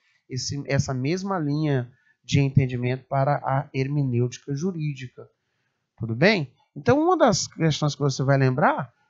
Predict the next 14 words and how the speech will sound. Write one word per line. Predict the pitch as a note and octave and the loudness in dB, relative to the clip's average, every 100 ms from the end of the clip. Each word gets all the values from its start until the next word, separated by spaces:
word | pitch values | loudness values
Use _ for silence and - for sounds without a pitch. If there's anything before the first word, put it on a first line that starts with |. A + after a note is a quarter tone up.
| - | -8
é | - | -6
a | F#4 | -2
origem, | E4+ G#3 A#3 C#3+ B2+ | 0 2 2 0 0
a | |
origem | C3+ F#3 B3 | 0 -2 -2
grega, | G#3+ D#3 F3+ E3+ A#2+ | 0 2 4 2 -2
hermenêutica, | A#2 D3+ F#3 D#3 F3 D#3+ - - A2 | -2 -2 2 8 8 8 0 -16 -12
tá? | C#3 E3+ - _ _ _ _ _ | -2 -2 -4 _ _ _ _ _
É | C3 | -10
tida | C3 F3 A3 | -4 -2 -2
como | - F3 E3+ E3 D#3 D3+ C#3 | -2 0 0 0 0 0 0
filosofia | D3+ D3+ C#3 C3+ - F3 A#3+ C#4 F#3+ - | 0 0 4 2 2 -2 2 2 0 -2
da | D3+ A3 D4 C4+ | 2 2 2 2
interpretação, | F#3 E3+ C#3 B2+ C3+ B2+ B2 A#2 - A#2 A2 G#2 | 0 4 2 2 -2 -6 -6 -8 -8 -10 -14 -16